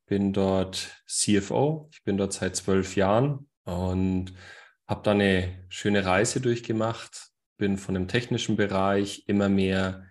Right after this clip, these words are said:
in den kaufmännischen Bereich gewandert und so ein bisschen meine Bestimmung, glaube ich, im Finance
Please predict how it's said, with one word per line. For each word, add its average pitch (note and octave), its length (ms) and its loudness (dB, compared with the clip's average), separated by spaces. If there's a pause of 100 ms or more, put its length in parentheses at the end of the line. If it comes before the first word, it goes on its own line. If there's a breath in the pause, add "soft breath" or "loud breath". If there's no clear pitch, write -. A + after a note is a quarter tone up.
(140)
in F2+ 100 -6
den F2 120 -2
kaufmännischen C3 760 -2
Bereich A#2 420 -2
gewandert A2 720 0 (240)
und G2 760 2 (300)
so - 160 -4
ein G#2 40 0
bisschen G#2+ 280 0
meine G2 180 2
Bestimmung, G2+ 920 -2 (160)
glaube F#2+ 240 0
ich, F#2 100 -4
im F#2 100 0
Finance F#2+ 1000 0